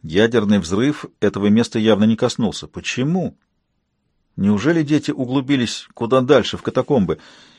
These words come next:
Или атланты их поймали? Дезактивировали бомбы? Где-то впереди послышались шаги, лязг кованых сапог по металлическому полу целой группы, марширующей в ногу.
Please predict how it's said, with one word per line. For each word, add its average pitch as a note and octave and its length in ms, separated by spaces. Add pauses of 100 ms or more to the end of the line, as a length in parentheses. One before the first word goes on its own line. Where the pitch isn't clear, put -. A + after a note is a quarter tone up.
(520)
Или A2 180
атланты F3+ 360
их - 120
поймали? G2 420 (580)
Дезактивировали C#3 680
бомбы? C3 440 (1400)
Где-то C3+ 320
впереди B2+ 420
послышались A#2 540
шаги, A#2+ 500 (260)
лязг A2 560 (200)
кованых A2 440
сапог B2 500
по G#2+ 100
металлическому G2+ 640
полу C#3 300
целой G#2 300
группы, G#2+ 540
марширующей A2 600
в G#2+ 100
ногу. E2 340